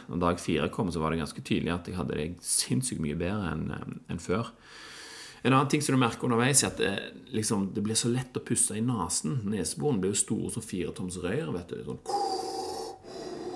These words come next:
Det blir enormt lett å, å puste gjennom de. Øynene blir liksom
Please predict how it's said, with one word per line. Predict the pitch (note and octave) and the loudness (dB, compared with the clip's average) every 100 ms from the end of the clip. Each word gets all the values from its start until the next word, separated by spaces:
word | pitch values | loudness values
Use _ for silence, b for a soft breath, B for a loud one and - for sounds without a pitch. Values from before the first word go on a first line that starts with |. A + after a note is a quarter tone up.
| - | 0
Det | |
blir | B2+ - | 0 2
enormt | A2 A2 A#2+ D3+ C#3+ - | 2 4 6 4 2 0
lett | B2 - - - | -2 -2 -6 0
å, | F#2 F#2 | 2 0
å | G#2 | -2
puste | - G2+ - - | -2 2 4 2
gjennom | C3 C3 | 0 0
de. | F2+ D#2+ - | 0 -2 0
Øynene | C3+ A2+ F2+ B2+ D3 | 2 2 2 0 0
blir | G2 F#2 | 2 2
liksom | F#2+ F#2+ | 0 -4